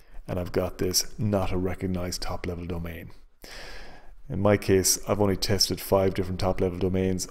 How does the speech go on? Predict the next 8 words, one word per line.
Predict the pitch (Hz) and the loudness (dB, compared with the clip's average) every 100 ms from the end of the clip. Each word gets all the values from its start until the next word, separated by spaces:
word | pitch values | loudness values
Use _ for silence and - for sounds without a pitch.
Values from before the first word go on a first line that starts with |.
| - | -8
I | |
could | 95 - 101 | -6 -2 2
go | 98 90 | 2 4
ahead | 92 92 92 | 2 0 2
and, | 87 - - - - - - - - - | 0 -2 -6 -8 -8 -10 -10 -12 -12 0
and | 107 | 0
test | - 120 - | 6 6 10
all | 113 107 98 | 10 12 10